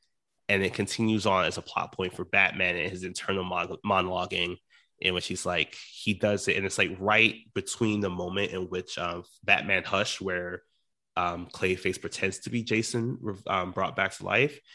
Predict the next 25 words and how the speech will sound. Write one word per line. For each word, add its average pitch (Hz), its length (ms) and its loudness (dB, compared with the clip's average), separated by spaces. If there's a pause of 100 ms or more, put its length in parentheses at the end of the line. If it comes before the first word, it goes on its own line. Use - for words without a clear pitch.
(160)
and 95 160 2
right 95 180 2
before 95 380 0
it's - 220 -6
revealed 85 460 0
that 82 180 -2
Jason 87 640 -4 (240)
is 87 600 0 (160)
still - 320 -4
alive 85 500 0
thanks - 280 -2
to 87 60 -4
the, 87 260 -8
um, 87 200 -8
the 92 80 -8
Lazarus 92 440 -2
Pit. - 260 -4 (480)
So 92 520 0
it's - 240 -2
that 101 340 4 (240)
moment 104 560 4
where 95 140 -2
it's 92 220 -2
just, - 200 -6
like, 87 340 -6